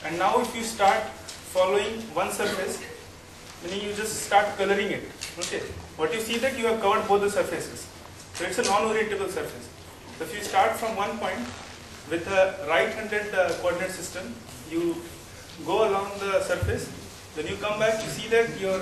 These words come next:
handedness of the system has changed. Then you get a left-handed, uh, coordinate system. So that is a non-orientable surface. Okay? And this is called the Mobius strip.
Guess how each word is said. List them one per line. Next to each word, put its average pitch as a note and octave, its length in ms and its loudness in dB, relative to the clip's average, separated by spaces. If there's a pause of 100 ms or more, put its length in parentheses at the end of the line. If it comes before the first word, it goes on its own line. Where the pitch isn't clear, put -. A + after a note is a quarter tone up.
(140)
handedness G3+ 400 -2
of G3 80 -2
the G3 80 -2
system G3 300 -6
has F#3 120 -6
changed. - 280 -4 (420)
Then F#3+ 120 -6
you F#3+ 100 -2
get G3+ 180 2
a G#3 60 4
left-handed, F#3+ 560 -2
uh, C#3 260 -2
coordinate D3+ 260 -2
system. D3+ 280 -8 (560)
So D#3 60 -4
that F3+ 140 0
is A3+ 120 0
a A3 40 4
non-orientable F#3+ 600 0
surface. - 380 -8 (880)
Okay? G3+ 160 -12 (800)
And E3 140 -6
this G3 120 -2
is G#3+ 60 -4
called A3+ 160 2
the A3+ 60 6
Mobius G3 420 2
strip. - 160 -6